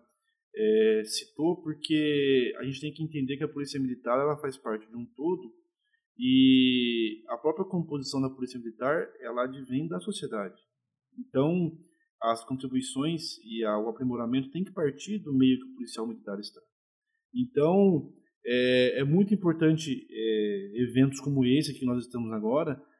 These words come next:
pra que a gente possa despertar no cidadão que está nos ouvindo a, o quão importante é a participação dele na segurança da sua região,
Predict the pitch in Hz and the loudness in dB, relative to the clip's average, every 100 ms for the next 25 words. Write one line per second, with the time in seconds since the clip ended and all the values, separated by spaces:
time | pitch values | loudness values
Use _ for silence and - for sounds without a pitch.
0 | _ - 127 143 139 139 143 139 139 147 | _ -6 -4 -2 -4 -4 2 2 2 2
1 | 135 123 113 - - - 147 139 143 170 | 2 2 -2 -10 -18 -6 -2 0 4 2
2 | 160 147 135 131 131 - 139 139 131 120 | 2 0 2 2 2 -4 -2 0 2 0
3 | 113 143 180 143 - _ _ _ - 113 | 0 -2 0 -2 -6 _ _ _ -4 0
4 | 120 120 120 117 113 101 135 135 190 240 | 2 2 0 0 -2 -2 -6 -4 4 6
5 | 262 220 190 190 185 170 151 147 - 127 | 6 4 2 0 0 0 0 -2 -10 -8
6 | - 156 160 143 151 160 180 - _ _ | -2 0 2 2 0 -2 -8 -10 _ _
7 | 120 117 117 - 135 139 131 127 - 160 | -8 -6 -6 -8 -2 0 0 -4 -8 0
8 | 175 147 131 120 113 135 147 | 2 2 0 0 0 0 -2